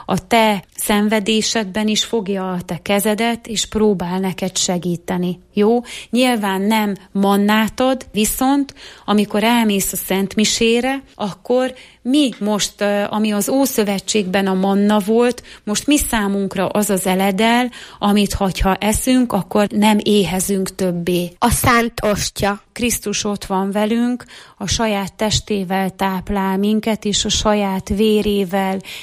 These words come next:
Speaker 1: itat minket, hogy ne szomjazzunk és ne éhezzünk,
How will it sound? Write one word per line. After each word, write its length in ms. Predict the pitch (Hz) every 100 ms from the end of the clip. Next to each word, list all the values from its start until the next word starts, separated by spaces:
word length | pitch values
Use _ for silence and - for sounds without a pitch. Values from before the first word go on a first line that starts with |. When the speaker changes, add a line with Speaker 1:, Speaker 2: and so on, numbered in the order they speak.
| -
Speaker 1:
itat 480 | - 214 202 190 -
minket, 520 | 214 220 214 220 208
hogy 200 | 202 190
ne 140 | 208
szomjazzunk 880 | 196 - 208 208 220 220 190 220 202
és 220 | 202 190 -
ne 140 | 196
éhezzünk, 880 | - 202 202 208 214 - 233 233 233